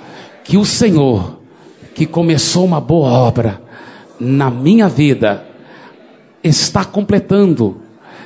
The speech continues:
e há de completá-la até o dia de Cristo Jesus." Isto é só o começo de uma grande vitória.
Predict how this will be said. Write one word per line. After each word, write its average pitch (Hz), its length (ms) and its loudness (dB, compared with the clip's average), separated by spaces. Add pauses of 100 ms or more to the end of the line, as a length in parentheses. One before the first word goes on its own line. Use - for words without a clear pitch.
(160)
e 226 200 2
há 277 240 0
de 302 220 -2
completá-la 139 880 -4 (640)
até 147 400 -2
o 147 140 2
dia 120 300 0
de 110 100 -2
Cristo 120 400 0
Jesus." 104 800 -2 (840)
Isto 262 800 0 (800)
é 160 140 -2
só 180 280 -2
o 180 40 -2
começo 123 680 -4 (680)
de 117 120 0
uma 190 160 0
grande 160 440 0
vitória. 101 720 -2